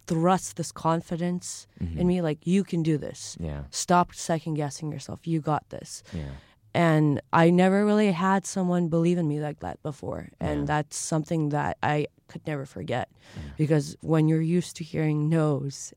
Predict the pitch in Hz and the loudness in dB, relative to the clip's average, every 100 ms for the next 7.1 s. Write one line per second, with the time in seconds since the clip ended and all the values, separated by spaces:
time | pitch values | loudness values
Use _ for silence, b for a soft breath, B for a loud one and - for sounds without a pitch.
0 | - 151 139 139 139 - b b b b | -6 -4 -2 -2 -4 -8 b b b b
1 | b b _ 175 147 - 143 151 - - | b b _ 0 2 0 -4 -6 -6 -10
2 | _ _ _ - 160 160 156 143 156 - | _ _ _ -4 0 2 0 0 -4 -4
3 | 160 151 - 156 160 160 151 151 - 170 | -6 -6 -4 -4 -2 -4 -6 -8 -2 -2
4 | 165 160 156 156 B B B - 151 147 | 0 2 2 0 B B B -4 -4 0
5 | 151 - - 156 147 151 - 196 208 - | -2 -2 -6 -2 -2 -2 -2 0 -2 -6
6 | - 147 135 B _ - - - 156 151 | -10 -8 -10 B _ -20 -10 -2 0 0